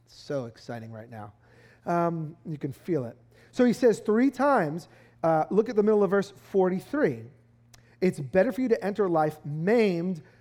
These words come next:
than to go <laughs> with two hands into hell where the fire never goes out."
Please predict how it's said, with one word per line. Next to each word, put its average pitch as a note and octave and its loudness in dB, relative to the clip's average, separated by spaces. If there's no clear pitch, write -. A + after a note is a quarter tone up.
than E3+ -2
to D#3+ -4
go B3 0
<laughs> - -10
with G3 0
two B3+ 0
hands F#3 0
into G#3 4
hell D3 0
where F#3+ 2
the E3+ 0
fire E3 -4
never C3+ -10
goes A#2 -14
out." G2+ -12